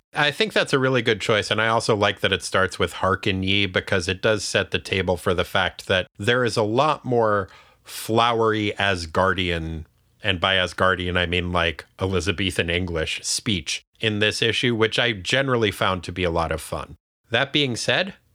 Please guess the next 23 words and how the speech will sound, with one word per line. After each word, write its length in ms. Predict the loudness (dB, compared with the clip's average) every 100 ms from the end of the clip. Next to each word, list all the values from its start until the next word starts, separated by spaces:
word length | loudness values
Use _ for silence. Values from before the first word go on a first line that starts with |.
| _ _ _
my 220 | 2 2
favorite 360 | 2 2 2 2
words 280 | 2 2 -2
in 140 | 0
this 180 | 0 0
issue 420 | -2 0 -2 -2 -6 _ _
were 120 | 2
a 60 | 4
lot 240 | 2 2
more 160 | 2 0
simple, 560 | 2 0 2 0 0 -4
and 260 | -2 -2 2
by 160 | 2 2
words, 580 | 2 2 2 -2 -8 -12 _
it's 240 | -4 -2
really 320 | 0 2 4 0 -2 -6
word. 520 | 2 2 2 -4 -10 -16 _ _
And 400 | 0 2 0 0 -2 2
it 160 | 4
is 200 | 2 2
the 140 | 2 4
Hulk 500 | 4 2 0 -6 -18 _ -8
saying, 480 | 0 2 2 0